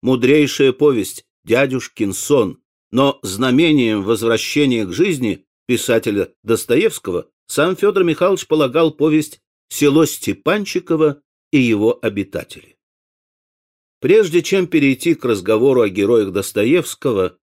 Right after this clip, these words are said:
сделаем существенное предуведомление. О творчестве русского гения написано очень много трудов и исследований. Суждения свои высказали самые выдающиеся мыслители нашего народа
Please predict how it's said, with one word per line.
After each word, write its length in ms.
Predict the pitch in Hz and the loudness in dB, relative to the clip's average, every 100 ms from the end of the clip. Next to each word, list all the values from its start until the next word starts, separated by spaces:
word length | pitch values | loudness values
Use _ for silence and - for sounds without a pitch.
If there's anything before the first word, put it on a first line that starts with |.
| _ _ _ 98 | _ _ _ -12
сделаем 540 | 92 196 220 196 165 | 0 2 4 2 0
существенное 920 | - 143 - 240 - - 175 165 156 | -2 -4 -2 -4 -4 -6 -2 0 -2
предуведомление. 1200 | 151 - 160 143 135 127 107 92 87 82 71 - _ _ _ _ _ _ _ _ - | -4 -2 -2 0 -4 -2 -4 -4 -6 -6 -10 -20 _ _ _ _ _ _ _ _ -4
О 160 | 110 | -4
творчестве 720 | 117 104 196 - 170 147 127 | -2 0 0 0 -2 -2 0
русского 440 | 123 170 - 120 107 | 0 0 -2 -2 -2
гения 420 | 92 202 170 117 | 0 0 2 0
написано 480 | 107 113 190 156 156 | -2 -4 -6 -4 -2
очень 440 | 226 254 - 165 | 0 -2 -4 -2
много 360 | 143 143 156 131 | 0 2 2 2
трудов 460 | 123 113 131 160 - _ 131 | 2 0 2 0 -2 _ -2
и 140 | 131 | 0
исследований. 840 | - 117 160 113 92 80 69 - _ _ _ _ | 0 0 2 2 -2 -6 -12 -16 _ _ _ _
Суждения 680 | - 117 104 117 190 180 156 | -2 0 0 0 2 2 0
свои 460 | - 135 170 143 _ _ | 0 2 2 0 _ _
высказали 600 | 107 113 - 143 127 135 | 0 0 0 -2 0 0
самые 360 | 127 147 143 139 | 0 0 2 2
выдающиеся 720 | 131 123 165 - 156 139 120 | 2 2 0 0 -2 0 -2
мыслители 720 | 113 107 131 147 143 131 - _ - | -2 -4 -2 -2 0 -2 -2 _ -4
нашего 400 | 131 - 101 87 | -2 -2 -2 -2
народа 480 | 95 190 170 151 | 0 0 0 -2